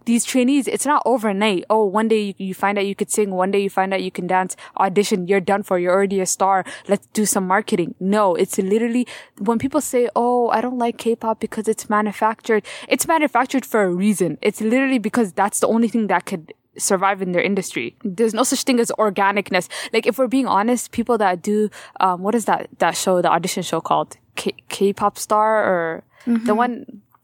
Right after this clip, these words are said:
Speaker 1: you know what I'm talking about?
Speaker 2: I think so.
Speaker 1: Like, their
Speaker 2: Yeah, yeah,
Speaker 1: version
Speaker 2: it's,
Speaker 1: of the
Speaker 2: yeah, Amer-, like, their version of, like, The Voice.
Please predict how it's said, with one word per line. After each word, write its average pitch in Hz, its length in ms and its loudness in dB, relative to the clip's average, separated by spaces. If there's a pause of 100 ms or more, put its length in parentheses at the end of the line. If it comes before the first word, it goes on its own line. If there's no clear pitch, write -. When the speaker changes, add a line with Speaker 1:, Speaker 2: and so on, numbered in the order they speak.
Speaker 1:
you 220 80 2
know 220 60 0
what 226 80 4
I'm 220 60 -4
talking 196 220 -2
about? 269 380 0 (160)
Speaker 2:
I 220 100 0
think 226 200 0
so. - 140 -4
Speaker 1:
Like, 202 180 0 (100)
their 208 280 0
Speaker 2:
Yeah, 311 40 2
yeah, 330 140 4
Speaker 1:
version - 140 2
Speaker 2:
it's, 226 100 2
Speaker 1:
of 175 140 -6
the 170 100 -6
Speaker 2:
yeah, - 440 -2
Amer-, 226 300 2
like, 226 240 -2
their 254 160 2
version 233 380 0
of, 208 180 0
like, 190 240 -2
The 196 80 0
Voice. 185 420 0